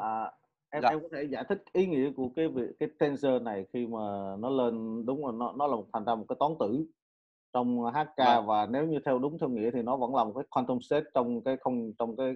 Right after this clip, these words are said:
Speaker 1: cái, cái, cái quantum system H, tensor k lần lên.
Speaker 2: Đúng.
Speaker 1: Nhưng mà ý nghĩa của
Speaker 2: Đúng
Speaker 1: nó
Speaker 2: rồi,
Speaker 1: là
Speaker 2: nó, vâng, ý, ý nghĩa của nó là nếu trong,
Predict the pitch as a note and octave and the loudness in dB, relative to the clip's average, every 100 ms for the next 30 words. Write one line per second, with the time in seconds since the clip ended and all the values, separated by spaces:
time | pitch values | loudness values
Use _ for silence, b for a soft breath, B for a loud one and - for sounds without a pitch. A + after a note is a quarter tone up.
0 | - C3 C3 C3 B2 B2+ B2 - A#2+ A#2+ | -4 -6 -4 -4 -2 -4 -4 -4 -2 -2
1 | A#2 C3+ - A#2 G2+ A#2+ C3+ - - B2 | -2 -4 -2 -2 -2 -2 -2 -6 -2 -2
2 | G#2+ A2+ G#2+ A#2+ A2 F2+ G2 G2+ - - | 2 0 4 4 4 0 -4 -6 -10 -10
3 | D3 C#3+ C3+ B2+ - F3+ G3 E3+ C#3+ D#3+ | 2 2 2 -4 0 4 6 8 6 6
4 | C#3+ - E3+ C3+ C3 C#3+ D3 D3+ - _ | 8 10 10 10 8 8 8 4 -2 _
5 | _ _ _ _ _ _ _ _ _ _ | _ _ _ _ _ _ _ _ _ _
6 | _ _ G#2+ A#2+ B2 C3+ D3+ D#3+ F3+ B3 | _ _ 4 6 6 8 8 8 6 6
7 | - D3 D3 G#3 F3+ C#3+ C#3 D3 F3+ F#3 | 6 6 6 2 0 0 0 0 0 0
8 | E3+ | -2